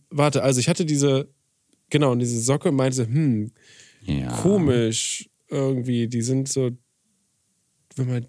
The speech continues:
Speaker 1: dick und weich, nee, weich und dick, habe ich gesagt, passen gar nicht zu mir.“ Und irgendwie habe ich das so gedreht, dass es am Ende so klang, als hätte ich, also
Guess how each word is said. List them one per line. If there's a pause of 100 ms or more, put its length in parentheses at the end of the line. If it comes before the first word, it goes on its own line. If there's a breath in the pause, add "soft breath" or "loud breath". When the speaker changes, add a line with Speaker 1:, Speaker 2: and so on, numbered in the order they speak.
Speaker 1:
dick
und
weich,
nee,
weich
und (120)
dick,
habe
ich
gesagt, (600 soft breath)
passen
gar
nicht
zu
mir.“
Und
irgendwie
habe
ich
das
so
gedreht, (100)
dass
es
am
Ende
so
klang,
als
hätte
ich,
also